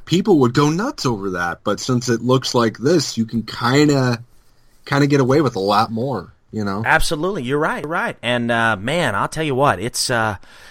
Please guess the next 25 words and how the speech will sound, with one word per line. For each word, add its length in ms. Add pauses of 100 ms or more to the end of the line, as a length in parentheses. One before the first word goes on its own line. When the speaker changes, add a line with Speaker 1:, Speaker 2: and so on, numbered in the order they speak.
(180)
Speaker 2:
it 120
just 160
ends, 320
you 80
know, 80
they, 120
they 140
reunite, 580
they 120
embrace, 680
and, 380
uh, 160
they 120
even 180
crack 220
a 40
few 180
jokes 380
on 120
their 80
way 160
home. 420
And 80
that's 180
it. 260